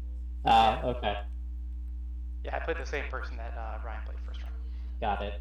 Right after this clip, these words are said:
Speaker 1: I was just curious 'cause he has a great name on Longshanks, and I, like, really wanted to know who
Speaker 2: What's
Speaker 1: he
Speaker 2: his
Speaker 1: was.
Speaker 2: Longshanks name?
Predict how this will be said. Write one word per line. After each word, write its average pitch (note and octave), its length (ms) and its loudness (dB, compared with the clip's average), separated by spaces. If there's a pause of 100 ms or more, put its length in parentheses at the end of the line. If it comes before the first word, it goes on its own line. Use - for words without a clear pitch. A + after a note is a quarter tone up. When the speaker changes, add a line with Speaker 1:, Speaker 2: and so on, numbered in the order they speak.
Speaker 1:
I D#3+ 140 8
was - 160 4
just - 220 -2
curious B2+ 420 2
'cause A#2 120 -2
he B2 100 0
has A#2 120 0
a A#2+ 60 0
great G#2+ 380 -4
name G#2 280 -2
on F#2+ 200 -2
Longshanks, G#2 640 2
and G#2+ 100 4
I, - 80 -2
like, G#2+ 220 4
really G#2+ 200 2
wanted - 260 -2
to - 200 -4
know - 160 -2
who E3+ 60 2
Speaker 2:
What's E3+ 120 0
Speaker 1:
he F#3 60 0
Speaker 2:
his D#3 100 0
Speaker 1:
was. - 20 0
Speaker 2:
Longshanks D#3 460 2
name? F#3+ 160 -4